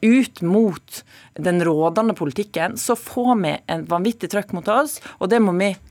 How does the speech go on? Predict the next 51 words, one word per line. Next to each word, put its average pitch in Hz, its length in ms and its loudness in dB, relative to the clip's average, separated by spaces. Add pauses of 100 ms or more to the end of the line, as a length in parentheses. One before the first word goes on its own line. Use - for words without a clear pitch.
klare 160 400 2
å - 80 -10
stå - 220 -2 (100)
i, 160 140 0 (180)
og, 170 140 -2 (340)
og 160 160 -2
vite 175 400 -2
at 233 240 0
våre 185 240 0
politiske 185 480 -4
løsninger 147 400 -2
er 170 80 -2
de 165 160 0
beste, 262 480 -2 (320)
så, - 220 -2 (180)
så 226 320 0
må 180 160 4
vi, 185 80 4 (380)
eh, 165 180 2
fortsette 165 540 0 (240)
på 156 80 -4 (100)
den 196 160 4
kursen, 214 540 0 (260)
og 190 140 -2
ka-, 175 100 -2
bli 185 220 0
bedre 170 640 2 (340)
til 175 160 -2
å 165 80 0
drive 156 400 2
miljø- 165 220 2
og 156 100 -4
klimapolitikk, 165 560 -2
og 208 80 0
bli 220 160 2
bedre 214 320 2
til 170 140 -4
å - 20 -8
vise 170 240 -2
fram 226 540 2
de 185 80 0 (100)
gode, 170 380 0
positive 156 420 -2
løsningene 147 560 -2
som 147 160 -4
vi 151 80 0
har 156 320 -2
for 151 160 -2
folk 151 320 -6
sin 147 160 -8
hverdag. - 400 -8